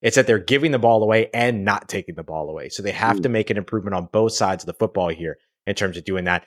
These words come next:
Speaker 1: And then whatever you can steal in terms of special teams too,
Speaker 2: Right.
Speaker 1: right? Or not give up in terms of special teams as well will definitely make a difference. So I think turnover margin's number one.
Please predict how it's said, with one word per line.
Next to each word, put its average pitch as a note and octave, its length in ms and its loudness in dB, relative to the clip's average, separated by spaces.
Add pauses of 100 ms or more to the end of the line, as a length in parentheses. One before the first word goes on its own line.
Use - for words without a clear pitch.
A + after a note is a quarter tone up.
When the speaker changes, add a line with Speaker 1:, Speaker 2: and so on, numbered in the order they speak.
(160)
Speaker 1:
And A#2 140 4
then A2+ 100 2
whatever B2 300 6
you A2 140 -2
can G2 160 -2
steal A#2 360 4
in G2+ 100 -2
terms G2 220 0
of F2+ 60 -4
special E3 360 4
teams F2+ 380 -6
too, E2 420 -2
Speaker 2:
Right. D2+ 180 -4
Speaker 1:
right? F2+ 240 2
Or A#2+ 160 6
not G2+ 320 0
give G2 180 0
up A2+ 180 2
in F2+ 60 -6
terms F2 220 -10
of E2 60 -12
special F2 300 -8
teams E2 240 -10
as D#2 140 -18
well E2 200 -4
will E2+ 120 -8
definitely E2+ 320 -6
make D#2+ 160 -8
a E2 60 -12
difference. - 320 -12
So - 80 -2
I A#2 40 -2
think G#2+ 180 -6
turnover A#2 340 0
margin's G2 440 -2
number F2 200 -4
one. E2+ 220 -6